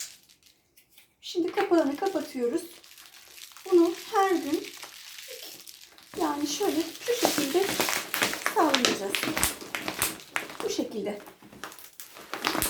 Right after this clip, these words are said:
Yani ertesi gün mesela şöyle bezleyebilirsiniz. Bu şekilde yaklaşık bir iki ay zaman zarfında bu zeytinimiz tatlanacak. Daha sonrasında suyunu süzüp güzelce bunu tekrar isterseniz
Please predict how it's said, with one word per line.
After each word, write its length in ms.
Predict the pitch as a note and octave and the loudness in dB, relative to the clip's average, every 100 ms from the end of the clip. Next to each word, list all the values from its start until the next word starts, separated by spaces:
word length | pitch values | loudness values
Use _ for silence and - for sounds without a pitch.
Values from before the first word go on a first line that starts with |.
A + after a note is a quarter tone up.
| - _ _ _ - - | -2 _ _ _ -12 -4
Yani 220 | B3+ A#3+ | -4 -2
ertesi 460 | D4 D4+ D4+ D4 - | 0 2 0 -4 -4
gün 120 | D4 | -4
mesela 360 | C#4 - C#4 C4+ | -6 -6 -2 -2
şöyle 300 | - D4 C4 | 0 -2 2
bezleyebilirsiniz. 840 | - - C4 - - - - G#3 - - - - - - - | 2 4 2 2 4 4 2 2 2 0 0 0 -4 -6 -6
Bu 60 | |
şekilde 500 | G4+ - - C4 C#4+ | 0 0 0 -4 -2
yaklaşık 460 | F#4 F4+ E4 - E4+ - - - - - | 0 2 0 0 -4 -10 -20 -20 -20 0
bir 160 | F4+ E4 | 2 2
iki 240 | F#4+ A4 | -2 4
ay 160 | E4 D4 | 6 6
zaman 380 | D4 C#4+ C#4+ | 6 4 6
zarfında 640 | D4 C#4 B3+ C4+ C#4+ G4 G#4 | 4 4 2 2 -2 -2 -4
bu 60 | |
zeytinimiz 580 | G4 D#4 C#4 - C#4 F4 - - _ | 0 2 2 0 0 -2 -2 -14 _
tatlanacak. 720 | D4 - A#3 A3 F#3 E3 - - - _ _ _ _ | 0 0 -2 -4 -2 -4 -6 -18 -20 _ _ _ _
Daha 180 | F#4+ F#4+ | -2 0
sonrasında 760 | - D#4 C4 - C#4 B3+ D#4+ F#4+ | 4 4 4 0 -4 0 0 0
suyunu 420 | - F4+ D4 D4 | 2 4 4 2
süzüp 640 | - F4 C#4+ D#4 - - | -2 -2 -2 -6 -8 -14
güzelce 500 | G4+ E4 D4 B3+ C#4 | -6 0 0 0 -4
bunu 160 | C#4 D4 | -6 0
tekrar 380 | E4+ - C4+ B3+ | 0 2 0 0
isterseniz 600 | - C4+ B3+ B3 B3 | -4 -2 -2 -4 -8